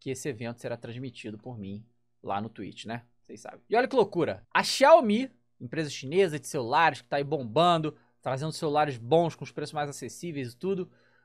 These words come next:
é, da China, né? Registrou uma patente de celular, irmão, com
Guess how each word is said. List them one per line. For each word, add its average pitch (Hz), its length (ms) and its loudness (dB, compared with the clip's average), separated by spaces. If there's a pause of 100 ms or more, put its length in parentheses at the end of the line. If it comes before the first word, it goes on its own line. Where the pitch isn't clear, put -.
(120)
é, 113 200 -4
da 120 100 -4
China, 185 380 -4
né? 165 180 -4 (600)
Registrou 269 440 -2
uma 466 80 2
patente 240 400 -4
de 165 80 -16
celular, 165 380 2
irmão, 107 320 -6 (560)
com 185 380 10